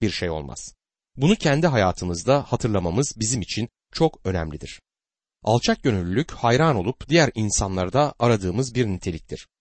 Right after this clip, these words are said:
Bir dergide çıkan bir boks maçı ile ilgili bir yazı bu gerçeğin altını çizer.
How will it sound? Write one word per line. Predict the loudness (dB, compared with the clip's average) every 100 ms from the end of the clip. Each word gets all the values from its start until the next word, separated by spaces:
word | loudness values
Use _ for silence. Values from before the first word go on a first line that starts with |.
| _ _ _ _
Bir | 2 6
dergide | 6 4 2
çıkan | -4 -2 -2 -2 -8
bir | -2 -2 2
boks | 2 2 -6
maçı | -6 -6 -4
ile | -4 -4
ilgili | -4 -2 -2 0
bir | 0
yazı | 2 2 2 -2
bu | 0
gerçeğin | 0 0 0 -4 0
altını | 0 0 -2 -6
çizer. | -6 -8 -10